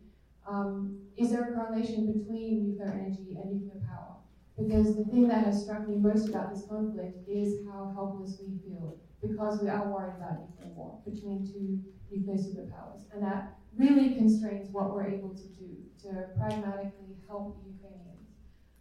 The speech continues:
Um, and so I think that should be more the focus of the discussion than sort of, um,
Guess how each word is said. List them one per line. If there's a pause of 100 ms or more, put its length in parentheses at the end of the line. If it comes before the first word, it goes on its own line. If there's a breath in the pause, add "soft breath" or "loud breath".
(100)
Um,
and
so
I
think
that
should
be
more
the
focus
of
the
discussion
than (440)
sort
of, (360)
um,